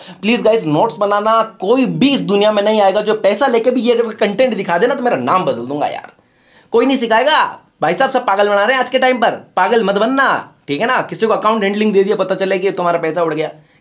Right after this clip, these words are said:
किसी के टिप्स wips follow मत करो, सीखो दिल से। कोई बंदा सिखा रहा है ना तो उसको सीखना है। एक बार comment करके बताओ, देखो कौन कौन सीख रहा है।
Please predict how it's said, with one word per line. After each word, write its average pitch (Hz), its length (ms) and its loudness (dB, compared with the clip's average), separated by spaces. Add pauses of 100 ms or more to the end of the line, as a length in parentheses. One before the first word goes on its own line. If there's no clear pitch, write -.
किसी 160 140 -2
के 180 80 2
टिप्स 185 220 -4
wips 202 160 -2
follow 170 200 2
मत 151 160 -4
करो, - 300 -10
सीखो 175 380 -4
दिल 120 160 -8
से। - 240 -14 (340)
कोई 185 120 2
बंदा 165 220 2
सिखा 196 280 -2
रहा 202 120 2
है 196 60 0
ना 233 80 -6
तो 226 80 -6
उसको - 140 -14
सीखना 143 380 -6
है। - 320 -10 (280)
एक 170 80 2
बार - 100 0
comment 214 320 0
करके 233 200 -2
बताओ, 214 240 0
देखो 214 140 -2
कौन 208 200 -4
कौन 202 140 -2
सीख 170 200 -2
रहा 135 120 0
है। - 220 -10